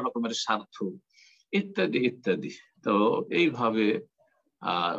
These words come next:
আহলে হাদিসরাও তো একটা সংখ্যা আল্লাহ আজ-, আজ-, আযাবের সম্মুখীন হবে বান্দার হক নষ্ট করার কারণে। তো যার ফলে এগুলো হচ্ছে।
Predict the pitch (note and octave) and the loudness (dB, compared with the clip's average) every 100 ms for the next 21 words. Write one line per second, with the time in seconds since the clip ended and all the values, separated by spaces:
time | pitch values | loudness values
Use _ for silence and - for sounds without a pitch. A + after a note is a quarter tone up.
0 | F#2+ C3+ B2+ B2 A#2 A#2+ D3+ - A2 F#2 | -2 0 0 2 2 2 0 0 0 0
1 | A2 - C3+ - - - A2+ - G2+ F#2+ | -2 -2 -4 -2 -6 -2 -4 -2 -2 -2
2 | F#2 - D2+ D#2 - _ _ _ - _ | -4 -4 -2 -2 -6 _ _ _ -20 _
3 | A2 A2+ A2+ G2 F#2+ - G#2+ G#2 - G2+ | 0 4 4 2 0 0 0 -2 0 0
4 | G#2+ G#2 G#2+ G2 F#2+ F#2+ - G2 F#2+ E2+ | 2 2 0 -2 -2 -2 -2 0 0 -2
5 | - G2 G2+ G2+ G2 G#2 - F#2+ - F#2 | -2 0 2 0 0 -2 -2 -6 -4 -6
6 | E2+ D#2+ D#2+ D2 D#2 D#2 D2+ _ _ _ | -4 -4 -6 -8 -8 -8 -10 _ _ _
7 | _ _ - C#3+ C#3+ E3+ F3 - F3 E3+ | _ _ 0 2 4 2 2 2 2 4
8 | C#3 D3 C#3 A2 - - | 4 2 0 -2 -4 -4